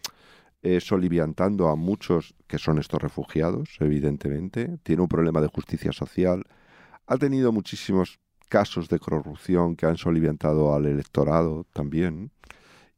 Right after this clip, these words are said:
Y, y, y, y estos son los temas que van a hacer que en esta segunda vuelta, y han hecho que en la primera, en la Asamblea Nacional, la gente determinara el voto, pero, eh, lo importante es que desde fuera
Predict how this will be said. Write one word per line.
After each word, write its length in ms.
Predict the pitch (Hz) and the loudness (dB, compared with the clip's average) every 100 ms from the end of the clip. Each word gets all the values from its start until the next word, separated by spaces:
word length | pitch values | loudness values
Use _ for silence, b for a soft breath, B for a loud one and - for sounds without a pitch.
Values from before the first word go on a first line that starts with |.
| - | -6
Y, 420 | 101 98 95 95 | 0 2 2 0
y, 520 | - 95 92 90 - - _ _ | -2 0 2 2 -2 -14 _ _
y, 640 | 110 104 90 92 92 87 95 | -2 0 2 2 2 2 2
y 60 | |
estos 240 | 110 - 127 | 2 -2 -2
son 160 | 156 | 0
los 140 | 120 - | 0 0
temas 320 | 101 101 127 | 0 0 -2
que 140 | - | -2
van 180 | 82 87 | 0 2
a 220 | 101 123 b b b b | 2 2 b b b b
hacer 460 | 95 90 95 107 | -6 0 2 2
que 120 | - 90 | 2 0
en 100 | 82 | 2
esta 240 | 92 113 | 2 0
segunda 320 | - 104 98 | 0 0 2
vuelta, 320 | 92 120 123 - | 2 2 0 0
y 180 | 92 | 2
han 140 | 95 82 | 2 2
hecho 260 | 92 - | 0 0
que 60 | 110 | 2
en 60 | 78 | 2
la 100 | 73 | 0
primera, 480 | - 69 82 104 | -2 0 2 2
en 80 | 78 | 2
la 80 | 71 | 0
Asamblea 540 | 67 78 71 76 76 | -4 -6 -4 0 0
Nacional, 600 | 73 73 - 76 73 90 - b b b b - | 0 -2 -2 -2 0 -2 -4 b b b b -2
la 180 | 85 | 0
gente 260 | 78 76 80 | 0 -2 0
determinara 600 | 98 95 69 67 71 76 | 0 0 -2 -2 2 2
el 60 | 67 | 2
voto, 280 | 78 - | 0 0
pero, 440 | - 73 73 73 - - | 0 2 0 0 -4 -4
eh, 480 | 80 76 76 73 71 | 0 2 2 0 0
lo 100 | 76 | 0
importante 460 | 71 65 - 82 | 0 -2 0 0
es 100 | 120 | 0
que 80 | - | 0
desde 220 | 82 64 | -2 -2
fuera 420 | - - 120 95 | -4 0 2 0